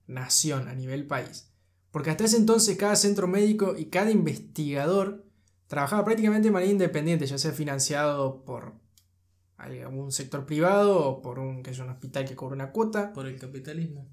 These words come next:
Speaker 1: Por el capitalismo, por quien sea, trabajaban de manera independiente.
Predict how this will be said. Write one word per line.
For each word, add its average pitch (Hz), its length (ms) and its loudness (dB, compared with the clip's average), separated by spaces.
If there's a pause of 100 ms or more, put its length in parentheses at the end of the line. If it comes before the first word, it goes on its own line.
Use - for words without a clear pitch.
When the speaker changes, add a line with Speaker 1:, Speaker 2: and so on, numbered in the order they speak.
(140)
Speaker 1:
Por 147 160 -2
el 139 60 -4
capitalismo, 185 880 2
por 151 280 0
quien 160 380 4
sea, 214 500 2 (240)
trabajaban 175 460 2
de 226 60 4
manera 190 240 4
independiente. 151 760 2